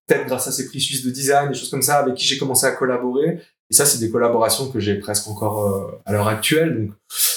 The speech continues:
voilà, à commencer à construire un peu des choses, euh, soit par le territoire, euh, soit par l'école, euh,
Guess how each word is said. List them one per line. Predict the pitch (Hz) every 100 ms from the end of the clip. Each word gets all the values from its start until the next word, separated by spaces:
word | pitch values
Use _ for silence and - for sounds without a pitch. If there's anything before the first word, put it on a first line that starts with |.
| -
voilà, | 135 139 143 123
à | 120
commencer | 160 143 139 175
à | -
construire | 156 143 - 170 156
un | -
peu | 151
des | 135
choses, | 127 147 151 147 123
euh, | 117 113 113
soit | - 170 165
par | 151
le | 139
territoire, | 156 151 147 147 147 160 170 143
euh, | 127
soit | - 139
par | 135
l'école, | 135 127 127 131 139 139
euh, | 107 107